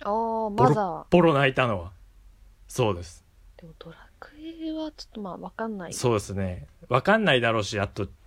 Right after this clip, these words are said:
Speaker 2: まあ、有名すぎるし、
Speaker 1: うん。
Speaker 2: 今更話してもしょうがないんで、
Speaker 1: うん。
Speaker 2: ちょっと今回はね、このマザーというゲームを
Speaker 1: うん。
Speaker 2: 話をしたいんですけ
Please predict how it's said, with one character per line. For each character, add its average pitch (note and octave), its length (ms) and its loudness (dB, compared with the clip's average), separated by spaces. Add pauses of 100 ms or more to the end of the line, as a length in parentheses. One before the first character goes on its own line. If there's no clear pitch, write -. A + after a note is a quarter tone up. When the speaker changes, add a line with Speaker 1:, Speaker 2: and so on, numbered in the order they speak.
(140)
Speaker 2:
ま G#2 120 -2
あ、 - 20 -2
有 A2+ 320 2
名 G#3 160 4
す G3 160 -4
ぎ F#3+ 120 2
る A2+ 200 0
し、 F2+ 420 -10 (600)
Speaker 1:
う G3+ 40 -10
ん。 G3 60 -10
Speaker 2:
今 A2 160 -4
更 C3+ 160 -4
話 C3 260 -2
し - 40 -14
て G#2 60 -4
も F2+ 60 -4
し F2+ 100 -6
ょ B2 60 0
う B2 40 -4
が C#3 80 -2
な B2 180 0
い C#3+ 80 0
ん F#2+ 160 -4
で、 F2+ 320 -6 (300)
Speaker 1:
う A3 40 -8
ん。 G3 160 -10
Speaker 2:
ち - 1080 -20
ょ - 40 -2
っ - 20 -10
と F#2+ 80 -4
今 B2+ 220 0
回 E2+ 180 -2
は F2 60 -6
ね、 F#2 180 -8
こ - 120 -8
の F2 140 -8 (240)
マ A#2+ 200 0
ザ A2 240 2
ー F2 40 -2
と - 140 -14
い D2 100 -12
う - 100 -12
ゲ G#2 220 -2
ー F2 40 -8
ム E2+ 80 -10
を F2 40 -14 (720)
Speaker 1:
う G3+ 60 -12
ん。 G3 300 -10 (240)
Speaker 2:
話 F#2 460 -6
を F2 80 -8
し - 140 -4
た F2 160 -8
い E2+ 60 -10
ん G2 120 -14
で A2 100 -16
す - 140 -18
け - 60 -20